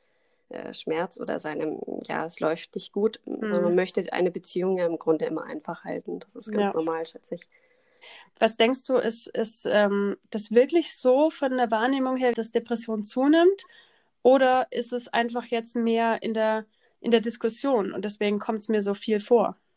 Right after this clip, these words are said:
Speaker 1: Nee, also es nimmt auch ganz klar zu. Ähm, wir hatten zwei sechzehn, glaub ich,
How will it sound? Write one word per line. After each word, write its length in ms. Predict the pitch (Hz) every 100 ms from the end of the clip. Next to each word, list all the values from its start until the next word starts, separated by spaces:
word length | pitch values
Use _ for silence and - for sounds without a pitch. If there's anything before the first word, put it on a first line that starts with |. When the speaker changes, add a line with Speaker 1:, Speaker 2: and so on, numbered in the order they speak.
| _ - - - - _ _ _ _ -
Speaker 1:
Nee, 300 | 156 160 170
also 140 | 185 170
es 100 | 220
nimmt 260 | 214 -
auch 140 | 196 -
ganz 200 | 190 202
klar 260 | - 180
zu. 280 | - 202 214
Ähm, 320 | 208 - 175 -
wir 120 | 180
hatten 180 | 170 208
zwei 240 | - 175
sechzehn, 460 | 165 165 - 190 180
glaub 240 | 175 175
ich, 260 | 180 -